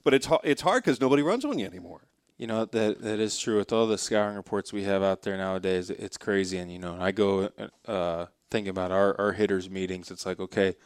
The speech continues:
Speaker 2: these are the guys we can be aggressive on. These are the guys where we really wanna be cautious with. And, uh, you know, for me, when I'm out there, I, I get mad when people don't run on me 'cause I'm like,
Speaker 1: <laughs>
Speaker 2: "Man," and then, you know, I make a good throw and the cutoff guy gets it, but,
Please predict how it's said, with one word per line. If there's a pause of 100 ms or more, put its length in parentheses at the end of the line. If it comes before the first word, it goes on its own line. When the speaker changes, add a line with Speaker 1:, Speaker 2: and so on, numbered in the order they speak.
(360)
Speaker 2:
these
are
the
guys
we
can
be
aggressive
on.
These
are
the
guys
where
we
really
wanna
be
cautious
with.
And, (680)
uh,
you
know,
for
me,
when
I'm
out
there, (100)
I, (180)
I
get
mad
when
people
don't
run
on
me
'cause
I'm
like,
Speaker 1:
<laughs>
Speaker 2:
"Man,"
and
then,
you
know,
I
make
a
good
throw
and
the (460)
cutoff
guy (420)
gets
it,
but,